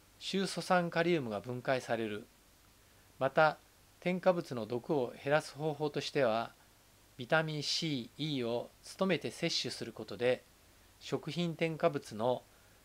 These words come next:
化学物質による発がん性を抑えることができます。しかし、最も簡単な方法はよく噛むことです。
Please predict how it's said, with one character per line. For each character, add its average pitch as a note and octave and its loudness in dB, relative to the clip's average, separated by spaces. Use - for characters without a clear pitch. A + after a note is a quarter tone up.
化 D#3+ 4
学 E3+ 2
物 E3 -4
質 - -10
に A2 -6
よ G#2 -4
る G#2 -8
発 - -6
が D#3+ 2
ん D#3+ -2
性 D3+ 0
を C#3+ 4
抑 E3 8
え - 10
る F3 4
こ B2+ -2
と A2+ -10
が G#2 -14
で F#2 -18
き - -18
ま G2+ -14
す。 - -18
し - -4
か F#3+ 6
し、 A#2 -6
最 D3 0
も E3 4
簡 D#3+ 2
単 D#3 2
な D3+ 2
方 D3+ 0
法 C#3 0
は C#3 6
よ F#3+ 0
く - -8
噛 G3 4
む G3+ -2
こ B2+ -6
と G#2 -8
で F2 -14
す。 - -20